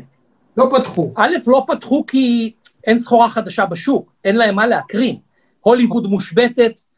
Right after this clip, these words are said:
Speaker 2: תעשיית ה-, הסרטים מושבתת, גם אין להם סחורה, אז לא יבזו את עצמם ויפתחו על,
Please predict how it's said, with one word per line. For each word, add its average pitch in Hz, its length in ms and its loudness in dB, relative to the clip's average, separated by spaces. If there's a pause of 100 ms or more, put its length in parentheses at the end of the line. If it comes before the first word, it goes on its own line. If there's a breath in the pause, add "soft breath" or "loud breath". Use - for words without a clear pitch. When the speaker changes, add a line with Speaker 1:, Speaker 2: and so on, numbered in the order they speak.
(180)
Speaker 2:
תעשיית 214 520 -2
ה-, 214 60 2 (140)
הסרטים 185 520 -2
מושבתת, 220 540 0
גם 185 160 0
אין 220 120 0
להם 233 180 4
סחורה, 208 440 0
אז 170 160 -8 (260)
לא 208 140 2
יבזו 226 360 0
את - 60 0
עצמם 214 320 0
ויפתחו 208 480 -2
על, 214 100 -2